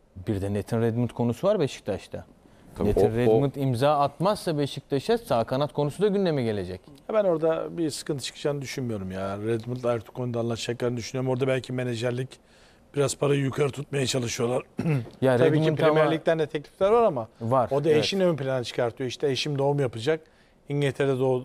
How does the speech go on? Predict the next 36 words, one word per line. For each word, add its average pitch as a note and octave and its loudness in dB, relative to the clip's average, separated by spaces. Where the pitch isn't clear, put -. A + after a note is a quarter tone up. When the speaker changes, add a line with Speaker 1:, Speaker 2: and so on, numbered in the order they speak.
Speaker 3:
doğum B2 0
yapmasını B2 4
Speaker 1:
Evet D3+ 4
abi. E3 4
Speaker 3:
istiyorum D3+ -2
şeklinde D3 0
haberler C#3+ 2
de C#3+ -2
çıktı - -8
da. E3+ 4
Speaker 1:
Yanılmıyorsam F#3 2
bir F3+ 2
Speaker 3:
Ben, F3+ 4
Speaker 1:
hafta F#3+ 0
içerisinde F3+ 0
Speaker 3:
ben F3+ 0
Speaker 1:
doğum D#3+ 4
Speaker 3:
burada F#3+ 4
Speaker 1:
gerçekleşecekmiş - -4
Speaker 3:
hani F3 2
Van E3+ 4
Speaker 1:
zaten. F#3 4
Speaker 3:
Dana'nın, F#3 -2
e, E3 2
olayı E3+ 2
kızıştırması E3 -2
şeklindeki D3+ -2
haberler D#3 2
tarzı C#3+ -2
bir C#3+ -8
şey D#3+ -2
haberler D3 2
olduğunu C#3+ 0
düşünüyorum A2+ -8
ben A#2+ -4
onun. F#3+ -4